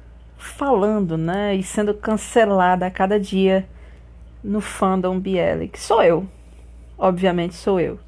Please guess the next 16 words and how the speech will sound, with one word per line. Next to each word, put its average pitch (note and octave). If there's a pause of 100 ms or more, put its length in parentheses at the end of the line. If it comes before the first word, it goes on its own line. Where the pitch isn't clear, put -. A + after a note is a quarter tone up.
(500)
a -
pessoa E3
que E3+
vos E3+
fala. D3 (1500)
E D4+
dessa C4
vez, G#3 (840)
é, F#3
vou G#3+
falar F#3+
sobre F#3 (680)
End C4
of C#4
Love F#3+
Tossara, F3+